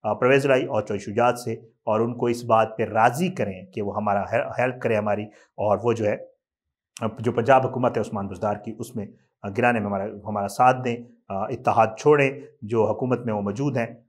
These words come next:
और वो, आ, नून लीग और पीपल्स पार्टी का साथ दें। अब ये टास्क दे दिया गया है। आसिफ अली जरदारी मुफाहमत का बादशाह कहा जाता है उनको, आ, आल दो, आ, आ, दो चार दिन पहले ही उन्होंने पीडीएम के साथ हाथ किया है और पीडीएम को उन्होंने अपने पीछे लगाया है,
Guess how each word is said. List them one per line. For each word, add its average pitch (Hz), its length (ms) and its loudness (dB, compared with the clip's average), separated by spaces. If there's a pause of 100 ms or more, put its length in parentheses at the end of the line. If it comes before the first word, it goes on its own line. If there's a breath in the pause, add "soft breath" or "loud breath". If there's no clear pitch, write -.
और 110 180 -2
वो, 117 220 -2 (200)
आ, 101 60 -2 (260)
नून 104 440 -2
लीग 117 260 -2
और 113 120 4
पीपल्स - 260 -6
पार्टी 98 280 -6
का 101 120 -8
साथ 104 260 -6
दें। 110 160 -10
अब 123 100 -4
ये 143 100 4
टास्क 160 260 4
दे 160 100 -2
दिया 143 160 0
गया 135 140 4
है। 135 180 -4 (260 loud breath)
आसिफ 131 360 4
अली 151 120 4
जरदारी 131 420 4
मुफाहमत 113 440 2
का 113 80 -2
बादशाह 101 340 0
कहा 120 200 0
जाता 110 240 -4
है 107 60 -2
उनको, 104 240 -8 (380 soft breath)
आ, 104 80 0
आल 117 440 6
दो, 123 140 2 (380)
आ, 101 60 -4 (640)
आ, 123 140 -4
दो 120 280 0
चार 135 260 6
दिन 139 200 0
पहले 127 200 4
ही 123 120 4
उन्होंने 107 300 -2
पीडीएम 107 400 -2
के 107 100 -8
साथ 98 240 -10
हाथ 110 260 2
किया 123 200 2
है - 200 -6 (220 loud breath)
और 107 100 -2
पीडीएम 117 360 0
को 110 100 -6
उन्होंने 104 160 -4
अपने 104 180 -6
पीछे 117 260 -4
लगाया 107 360 4
है, 101 100 0